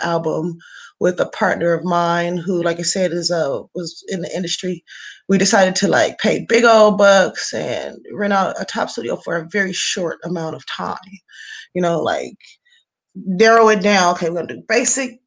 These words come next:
tracks on this day, and we're gonna, um, come in and, you know, run again another day of just straight basic tracks. We just wanna play all the way through our whole album,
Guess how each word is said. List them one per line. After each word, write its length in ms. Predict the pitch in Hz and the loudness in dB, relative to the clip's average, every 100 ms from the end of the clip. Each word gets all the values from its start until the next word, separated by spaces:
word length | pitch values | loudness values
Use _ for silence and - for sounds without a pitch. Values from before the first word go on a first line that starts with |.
| 208 | -12
tracks 420 | - 277 254 254 247 | -4 2 2 2 0
on 160 | 226 | 2
this 300 | 247 262 247 | 2 0 -2
day, 420 | - 254 247 247 | 0 2 2 2
and 100 | 208 | 0
we're 100 | 190 | -4
gonna, 420 | 196 190 196 185 - | -4 -4 -4 -4 -4
um, 600 | 196 180 170 165 165 - - - - - | -4 -6 -6 -8 -10 -14 -18 -18 -16 0
come 200 | 247 247 | 2 4
in 300 | 240 240 226 | 4 4 4
and, 360 | 185 170 185 | 2 -2 -4
you 80 | 208 | -2
know, 360 | 190 175 - 196 202 | -2 -2 -4 -6 0
run 220 | 233 233 | 2 4
again 560 | 208 220 254 247 240 220 | 2 4 4 4 4 2
another 340 | 214 226 226 | 4 4 2
day 240 | 226 226 | 2 2
of 140 | 208 190 | 2 0
just 260 | 202 - | -2 0
straight 320 | - - 233 214 | 2 2 0 0
basic 240 | 202 202 | -4 -4
tracks. 160 | 220 202 | -8 -8
We 80 | |
just 140 | 214 196 | -6 -4
wanna 160 | 185 | -6
play 200 | - 214 | -2 0
all 120 | 208 220 | 2 2
the 60 | |
way 120 | 208 | 2
through 240 | 208 208 202 | -2 -2 0
our 120 | 175 | 0
whole 280 | 202 214 - | 4 2 4
album, 480 | 214 214 170 196 | 2 2 0 -4